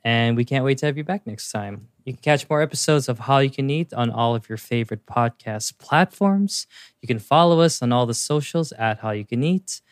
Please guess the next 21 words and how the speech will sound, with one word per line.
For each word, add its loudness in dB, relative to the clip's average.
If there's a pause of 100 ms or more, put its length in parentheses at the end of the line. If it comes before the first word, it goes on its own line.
(340)
on 0
Twitter, 4
Instagram, 0
and -4
TikTok. 2
And 2
you -8
can -4
even -2 (140)
email 2
us, -4 (100)
all 6
you 4
can 0
eat 0 (100)
at -2
gmail -2 (360)
dot 0
com. -6 (560)
Wow. 2 (400)
Um, 2